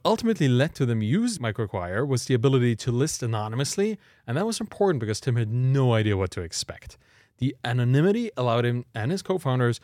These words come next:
to start engaging with interested buyers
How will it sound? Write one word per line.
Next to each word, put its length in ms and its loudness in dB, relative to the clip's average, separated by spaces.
to 140 -2
start 340 -4
engaging 600 0
with 120 -2
interested 460 -6
buyers 440 -2